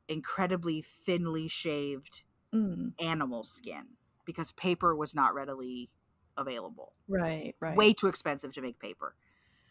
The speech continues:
Speaker 1: Um, so they would use animal skin, and th-, they call it vellum. It's kind of one of those things where, like, if I change the name of it, I can divorce myself from what it actually is.
Speaker 2: <laughs> From it being animal skin.
Speaker 1: From it being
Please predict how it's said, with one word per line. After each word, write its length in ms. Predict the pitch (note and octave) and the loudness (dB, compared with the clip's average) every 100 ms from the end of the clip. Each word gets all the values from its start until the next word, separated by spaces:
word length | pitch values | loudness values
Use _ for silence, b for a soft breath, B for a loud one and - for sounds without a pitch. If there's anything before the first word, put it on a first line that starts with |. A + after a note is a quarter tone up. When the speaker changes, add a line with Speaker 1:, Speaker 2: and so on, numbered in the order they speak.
| _ _ _ _ _ | _ _ _ _ _
Speaker 1:
Um, 360 | D3 B2+ F#2 - _ | 6 6 4 -4 _
so 160 | - E3 | -6 0
they 140 | D#3 | 0
would 160 | D3 C#3 | 0 -4
use 500 | C3+ C3+ C3 - - _ - | -4 -4 -8 -12 -14 _ 2
animal 340 | F#3+ G3 C#3+ | 4 4 2
skin, 460 | - - B2 A#2+ - _ _ _ _ _ _ _ _ _ D#3+ | -6 -8 -8 -8 -12 _ _ _ _ _ _ _ _ _ -8
and 140 | C3+ | -8
th-, 100 | C3 - | -8 -10
they 80 | C3 | -4
call 240 | - D3+ | 0 0
it 80 | A#2+ | 0
vellum. 300 | - A#2+ - | -4 -4 -4
It's 120 | - - | -8 6
kind 140 | C4 | 10
of 80 | A#3+ | 10
one 40 | |
of 40 | A3+ | 10
those 200 | G#3 - | 6 4
things 280 | F#3 E3 D#3+ | 0 0 0
where, 140 | D3 | -2
like, 240 | C#3+ B2+ - | -2 -6 -4
if 120 | F#3 | 0
I 80 | G3+ | 2
change 260 | - D#4+ | 2 2
the 80 | G#3+ | 2
name 220 | E3 G3+ | 2 2
of 80 | E3 | 2
it, 100 | B2+ | 0
I 80 | A#2 | -4
can 160 | - D3 | -4 -6
divorce 420 | C#3+ E3 E3+ - | -4 0 0 0
myself 420 | A#2 - A2 G2+ - | -4 -4 -6 -6 -6
from 140 | C3 B2+ | -6 -4
what 160 | B2+ | -6
it 80 | B2+ | -4
actually 480 | B2+ - - B2 B2 | -4 -6 -10 -8 -4
is. 260 | C#3+ B3 - - | 2 2 2 -12
Speaker 2:
<laughs> 440 | C#4 - - _ - | -8 -8 -10 _ -12
From 180 | - | -4
it 80 | G#3+ | 0
being 160 | G3 D#3+ | 0 2
animal 240 | E3 E3+ | 0 0
skin. 280 | F3+ F#3+ F#3 | 0 0 -2
Speaker 1:
From 100 | F3+ | 0
it 120 | G#3+ | 2
being 100 | G3+ | 2